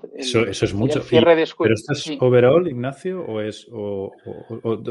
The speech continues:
Speaker 2: cuál es la tendencia? ¿En ciudades o, o ves más el campo? O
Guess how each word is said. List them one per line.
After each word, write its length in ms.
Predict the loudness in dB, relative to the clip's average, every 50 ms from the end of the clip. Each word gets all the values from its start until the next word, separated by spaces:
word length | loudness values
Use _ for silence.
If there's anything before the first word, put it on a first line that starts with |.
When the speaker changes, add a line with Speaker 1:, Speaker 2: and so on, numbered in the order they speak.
| -6 -4 -6 -6 -6 -8 -2
Speaker 2:
cuál 160 | 2 2 4
es 40 | 6
la 80 | 6 4
tendencia? 440 | 4 4 2 2 0 -2 -4 -6 -6
¿En 100 | -6 -6
ciudades 500 | -4 -2 0 0 0 0 -2 -4 -4 -4
o, 360 | -4 -2 -2 -2 -4 -6 -8 -8
o 400 | -6 -4 -4 -4 -4 -6 -6 -4
ves 420 | -4 -4 -4 -4 -4 -8 -8 -6 -4
más 300 | -2 -2 -2 -4 -2 0
el 240 | 0 0 0 -2 0
campo? 360 | 2 2 2 2 2 2 2
O 340 | 2 2 0 -4 -6 -12